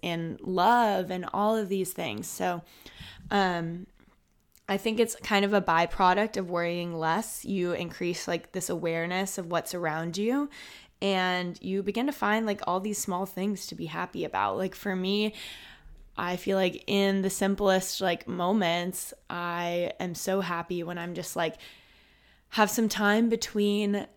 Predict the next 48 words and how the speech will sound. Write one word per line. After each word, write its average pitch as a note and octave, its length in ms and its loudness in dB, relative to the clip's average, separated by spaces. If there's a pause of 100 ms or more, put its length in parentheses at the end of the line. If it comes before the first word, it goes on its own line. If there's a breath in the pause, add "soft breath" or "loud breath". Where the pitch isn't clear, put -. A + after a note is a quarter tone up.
uh, F#3 420 2
meetings G#3 640 2
at F3 220 -2
work C4 400 -2
or, F3+ 440 -2
you F3+ 120 -6
know, F3 120 -6
meetings F#3 520 -2
for F3 120 -6
school B3 380 0
or A3+ 120 0
whatever F#3+ 340 0
it F#3+ 80 0
is, G#3+ 240 2
and G#3+ 100 -2
I F#3+ 80 0
can F#3+ 140 -4
just F3+ 180 -6
pop - 280 -4
in F#3+ 100 -2
my F#3 100 -2
headphones F#3+ 560 0
and F#3 100 0
listen F3+ 280 0
to F#3 140 -2
a F3+ 40 0
song F3 440 0
that G#3 100 0
I've A3+ 120 4
been A#3+ 120 0
really A#3 260 4
liking A3+ 460 4
and G#3 100 2
just F#3 160 -2
fully G3+ 400 2
be G3+ 140 2
in G3+ 80 2
the F#3+ 80 0
moment, F3+ 500 0
or, F3+ 80 -2
like, E3 260 -4
dance F3 380 -2
in G#3 100 0
my F#3+ 140 2
room, F#3 560 0
or F3+ 100 -4
just, F#3 240 -6
like, F3 240 -4